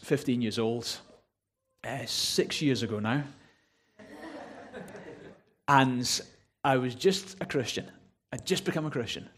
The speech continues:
and I was in city centre Glasgow with my mate, and we were just hanging out, just,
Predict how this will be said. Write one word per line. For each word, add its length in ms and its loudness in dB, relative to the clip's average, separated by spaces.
and 100 2
I 40 2
was 140 2
in 100 2
city 240 4
centre 320 4
Glasgow 420 2
with 200 -2
my 80 -6
mate, 400 -2
and 120 0
we 80 2
were 60 2
just 160 2
hanging 220 6
out, 240 4
just, 160 -6